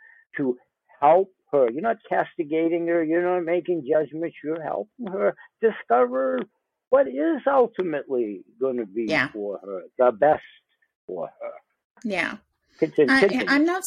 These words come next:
Speaker 2: saying
Speaker 1: Continue.
Speaker 2: don't do it. I'm saying don't do it right now because your emotions are
Speaker 1: Correct.
Speaker 2: crazy.
Speaker 1: Right, right. And whose emotions at any age right now wouldn't be crazy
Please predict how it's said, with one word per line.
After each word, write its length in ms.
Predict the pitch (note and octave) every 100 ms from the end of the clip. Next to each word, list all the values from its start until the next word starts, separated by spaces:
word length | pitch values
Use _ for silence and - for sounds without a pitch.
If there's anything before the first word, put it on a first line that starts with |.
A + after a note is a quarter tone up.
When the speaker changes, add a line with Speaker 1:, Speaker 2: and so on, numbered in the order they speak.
| -
Speaker 2:
saying 320 | A3 G#3+ G#3+
Speaker 1:
Continue. 80 | F#3
Speaker 2:
don't 400 | G3+ G#3 G3 -
do 220 | F#3 F3+
it. 120 | E3+ -
I'm 160 | A3+
saying 340 | B3+ D4 C#4+ G#3+
don't 320 | F#3+ F#3 F3+
do 160 | F#3+ F3+
it 160 | F3+
right 240 | C#3+ C#3+ -
now 460 | D3+ C#3 C3 B2+ D3 -
because 340 | G3 A3 G#3
your 120 | G#3+
emotions 640 | G#3 F3+ G3 A#3+ D4+ D4+ D4
are 120 | -
Speaker 1:
Correct. 280 | D#4+ E4 C4+ - _
Speaker 2:
crazy. 500 | F#3 F#3 D#3 C3 G2 _ _ _ _ _ _ _ _ _
Speaker 1:
Right, 280 | G2+ G2+ - _ _ _ _ _
right. 180 | - - _ _ _ _ _ -
And 140 | C#3
whose 200 | C#3+ A#3+
emotions 560 | A#3 G#3 A#3 G#3 A3 F#3
at 140 | A#3+ A3
any 380 | A3+ A#3 A#3 A#3
age 200 | A#3+ G#3
right 200 | A#3+ A3+
now 300 | G#3+ B3+ A3+
wouldn't 320 | D#3 F3 C3
be 120 | B2+
crazy 460 | G#2+ E3 F#3 E3